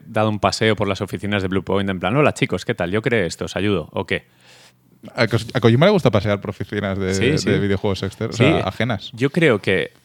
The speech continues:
Speaker 1: cuando fue, eh, buscando un motor gráfico para Death Stranding, que al final se quedó con lo de Guerrilla
Speaker 2: Ujú.
Speaker 1: y tal, lo de,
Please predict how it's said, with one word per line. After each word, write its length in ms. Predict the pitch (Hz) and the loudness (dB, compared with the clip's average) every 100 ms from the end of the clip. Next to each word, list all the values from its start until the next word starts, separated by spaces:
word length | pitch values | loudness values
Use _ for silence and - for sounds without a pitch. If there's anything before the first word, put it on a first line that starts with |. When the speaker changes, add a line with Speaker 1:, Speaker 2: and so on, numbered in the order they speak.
| _ - | _ -4
Speaker 1:
cuando 300 | 107 104 98 | -2 0 -2
fue, 520 | 110 123 160 160 - - - | 0 2 2 0 -4 -12 -8
eh, 480 | 110 117 110 104 101 | -2 0 2 0 -2
buscando 420 | 107 - 120 123 | -6 0 0 2
un 60 | 123 | 0
motor 240 | 117 110 | 0 0
gráfico 340 | 104 104 98 92 | 0 -2 -4 -2
para 140 | 101 | -2
Death 200 | 95 98 | -2 -6
Stranding, 380 | - 104 123 175 | -4 0 0 0
que 60 | 101 | -2
al 40 | |
final 180 | - 90 | -4 -8
se 120 | - | -6
quedó 340 | 92 90 90 90 | -4 -2 -2 -2
con 140 | 92 | -2
lo 60 | 90 | -2
de 80 | 85 | -2
Guerrilla 760 | 82 85 113 98 98 98 92 | -6 -2 -2 0 2 4 2
Speaker 2:
Ujú. 80 | 92 | 0
Speaker 1:
y 40 | |
tal, 360 | 92 92 92 92 | -2 -2 -2 -4
lo 140 | 90 87 | -4 -4
de, 320 | 85 85 - | -4 -4 -8